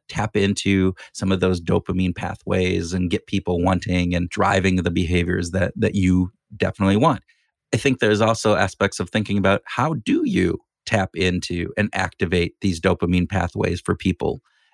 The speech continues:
And that is a key piece if you're internally working with an organization, if you're working with consumers of that organization,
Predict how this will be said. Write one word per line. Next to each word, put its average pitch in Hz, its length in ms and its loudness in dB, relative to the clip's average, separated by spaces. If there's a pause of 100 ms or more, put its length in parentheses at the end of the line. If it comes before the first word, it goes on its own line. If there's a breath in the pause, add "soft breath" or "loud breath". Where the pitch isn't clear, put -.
(120)
And 104 180 0
that 127 260 0
is 98 300 2
a 92 140 -2
key 95 500 -4
piece 113 560 0
if 98 180 -2
you're 95 300 2 (160)
internally 139 640 0
working 139 360 0
with 135 160 0
an 131 120 2
organization, 127 880 0
if 90 160 -2
you're 92 180 0
working 95 420 0
with - 220 -2
consumers 143 640 -2
of 110 140 0
that 110 180 0
organization, 107 880 0